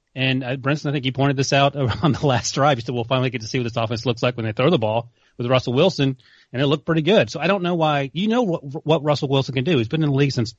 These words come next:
twenty twelve, I think. But we know also that Brian Schottenheimer is a lot like his dad, and he's gonna run the ball ninety-five percent of the time, no matter what, no matter what year it is, no matter who you're facing.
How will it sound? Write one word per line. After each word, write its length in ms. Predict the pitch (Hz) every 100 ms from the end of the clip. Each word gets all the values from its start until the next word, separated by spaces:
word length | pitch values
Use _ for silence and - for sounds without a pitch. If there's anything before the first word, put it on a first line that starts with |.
| -
twenty 180 | 143
twelve, 240 | 135 147 165
I 80 | 110
think. 220 | 113 90 _ _ _ _ _ -
But 100 | 135
we 120 | 143
know 160 | 139
also 240 | 135 143 135
that 200 | 123 123
Brian 220 | 120 127
Schottenheimer 580 | 113 143 143 120 120 123
is 80 | 107
a 60 |
lot 140 | 113 127
like 100 | 120
his 100 | 110
dad, 260 | 139 143
and 100 | 120
he's 140 | 113 117
gonna 140 | 113
run 200 | 110 127
the 60 | 147
ball 260 | 107 101
ninety-five 440 | 104 95 110 123 123
percent 220 | 160 160
of 60 |
the 80 | 160
time, 260 | 139 127 123 - _ _
no 100 | 101
matter 260 | 101 127
what, 320 | 156 131 131 123
no 80 |
matter 180 | 104 120
what 140 | 139 147
year 180 | 143
it 80 | 131
is, 260 | 123 123 123 - _ -
no 80 |
matter 180 | 110 143
who 60 | 131
you're 120 | 160
facing. 480 | - 139 131 139 139